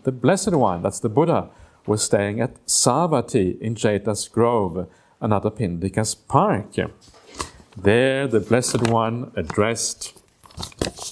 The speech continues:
the bhikkhus, the monks, thus, 'Bhikkhus, uh, Venerable Sir,' those bhikkhus replied, uh, and the Blessed One said this, uh, 'Bhikkhus,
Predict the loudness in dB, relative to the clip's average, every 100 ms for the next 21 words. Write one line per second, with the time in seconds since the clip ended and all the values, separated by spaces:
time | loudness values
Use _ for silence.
0 | -12 -14 -12 -10 -2 2 4 4 4 2
1 | 2 -2 -2 2 2 0 -6 -8 -8 -10
2 | 0 2 2 -2 -8 0 2 4 2 0
3 | -2 -4 -4 -10 _ _ _ _ 0 2
4 | 2 0 -2 0 2 4 2 0 0 0
5 | 0 0 -2 0 -2 -2 0 2 2 2
6 | 2 0 -2 _ _ _ -2 2 2 2
7 | 2 0 -2 2 2 0 -4 -6 -2 0
8 | 0 -2 -8 -2 2 2 2 -2 -2 -2
9 | -6 _ _ -20 -20 _ _ _ _ _
10 | 2 2 4 2 2 -2